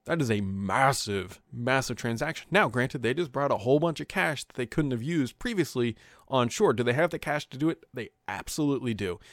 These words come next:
Does it make sense? Interesting, because they would get a whole bunch of, y-, you know, they would get a whole bunch of, um,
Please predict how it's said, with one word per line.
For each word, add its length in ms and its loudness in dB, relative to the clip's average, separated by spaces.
Does 200 2
it 100 0
make 200 -2
sense? 420 -2
Interesting, 600 -2
because 300 2
they 80 10
would 160 10
get 120 4
a 60 8
whole 180 6
bunch 200 0
of, 180 -2
y-, 180 -2
you 120 -6
know, 160 0
they 140 2
would 120 4
get 100 2
a 80 2
whole 260 4
bunch 280 0
of, 280 -4
um, 640 -4